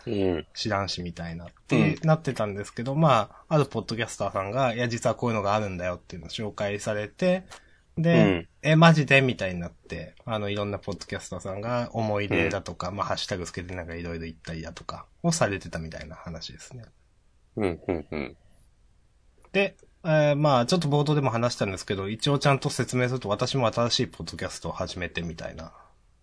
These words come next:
Speaker 1: うん、うん。
Speaker 2: ところもあって、まあ、アンデッドさんという方とフリートークのポッドキャスト。まあ、九月三十っていうのは、あのー、別にそんな全然そこに合わせてどうこうじゃなくて、適当に、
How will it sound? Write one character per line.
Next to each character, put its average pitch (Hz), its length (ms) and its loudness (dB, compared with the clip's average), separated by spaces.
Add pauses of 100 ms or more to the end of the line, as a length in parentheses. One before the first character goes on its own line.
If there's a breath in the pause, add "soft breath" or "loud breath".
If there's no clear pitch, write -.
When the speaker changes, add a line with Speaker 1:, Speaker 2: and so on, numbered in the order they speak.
(240)
Speaker 1:
う 110 80 -2
ん、 90 60 0
う - 20 -2 (200)
ん。 - 80 -14 (380)
Speaker 2:
と - 100 -16
こ 95 120 -8
ろ 90 60 -4
も 85 160 -4
あ 85 60 -10
っ - 20 -20
て、 - 200 -16
ま 95 360 -8
あ、 113 80 -4
ア 110 40 0
ン 101 60 -4
デ 87 120 -6
ッ 82 60 -12
ド - 60 -16
さ 90 160 -6
ん 85 60 -8
と 87 100 -10
い 85 40 -8
う 85 40 -10
方 - 220 -12
と 87 240 -8
フ - 160 -8
リ 101 100 -2
ー 87 60 -8
ト 95 120 -6
ー - 40 -12
ク - 80 -14
の 76 80 -12
ポ - 140 -14
ッ 73 60 -14
ド 85 120 -14
キ - 60 -14
ャ - 40 -14
ス - 120 -14
ト。 85 260 -8 (360)
ま 101 380 2
あ、 - 60 -12
九 - 100 -4
月 143 160 0
三 185 160 6
十 123 120 4
っ - 20 -4
て 110 160 -4
い 117 40 0
う 113 40 0
の 107 100 2
は、 82 220 0 (360)
あ 104 200 0
の 92 640 -2
ー、 - 100 -12
別 127 260 -4
に 123 80 0
そ 120 100 -4
ん 117 60 0
な 117 80 0
全 120 180 0
然 123 200 2
そ - 120 -6
こ 123 120 2
に 127 80 6
合 110 60 8
わ 127 80 6
せ 135 120 4
て 107 120 -2
ど 107 180 -2
う - 20 -10
こ 90 140 -8
う - 20 -6
じ 90 80 -4
ゃ 90 60 -2
な 90 40 -10
く - 40 -18
て、 - 100 -16
適 - 240 -8
当 107 160 -4
に、 101 220 -6